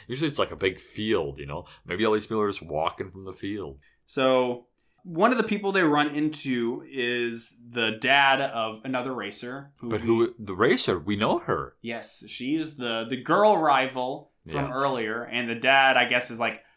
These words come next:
Speaker 2: a former soapbox champion himself, and now is working with, like, his daughter. That's what,
Speaker 1: Vic,
Speaker 2: like, Vic was saying.
Speaker 1: Vic, Vic knows him. Yeah, he's known him.
Speaker 2: And he, when Justin and family are away, Justin's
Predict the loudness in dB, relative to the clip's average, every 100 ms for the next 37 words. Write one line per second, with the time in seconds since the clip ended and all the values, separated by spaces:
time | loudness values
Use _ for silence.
0 | _ -4 -4 -4 0 2 4 4 4 4
1 | 2 4 6 4 2 -2 0 0 2 0
2 | 0 -4 -2 4 4 4 0 -6 -2 2
3 | 4 4 2 -4 -6 -6 -4 -6 -8 -12
4 | _ _ _ -10 -4 -2 -2 -4 0 4
5 | 6 4 2 -2 0 0 4 4 2 0
6 | -2 -2 -4 -6 -8 -2 2 2 0 -6
7 | -2 -4 -4 -6 -2 -2 -4 -10 -8 -8
8 | -6 -6 -8 -10 -12 -12 -10 -12 -16 _
9 | _ _ _ _ -2 4 4 4 0 -4
10 | -10 _ _ -8 -2 -2 -2 -4 -10 _
11 | _ _ _ -6 -2 2 2 2 0 0
12 | 0 -2 -2 -2 0 -2 -2 -2 -2 -2
13 | -4 -4 0 0 -2 -8 -10 -12